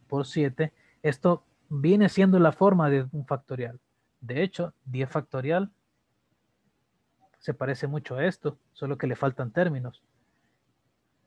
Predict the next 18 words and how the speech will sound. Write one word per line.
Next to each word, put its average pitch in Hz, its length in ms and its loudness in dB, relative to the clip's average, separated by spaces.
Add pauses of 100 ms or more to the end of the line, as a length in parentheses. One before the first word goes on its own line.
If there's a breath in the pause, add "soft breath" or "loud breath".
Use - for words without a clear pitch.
(420)
Diez 131 280 -6
factorial 143 540 -2
sería 156 460 -6 (920)
diez 135 380 -6
por 120 320 -10
nueve 156 400 -4
por 120 300 -10
ocho 170 460 -6 (640)
por 123 200 -10
siete, 160 500 -6
pero 131 180 -4
no 131 100 -6
termina 127 360 -8
ahí. 165 220 -4 (760)
Le - 60 -20
falta 127 300 -4
por 117 240 -14
seis, 165 380 -2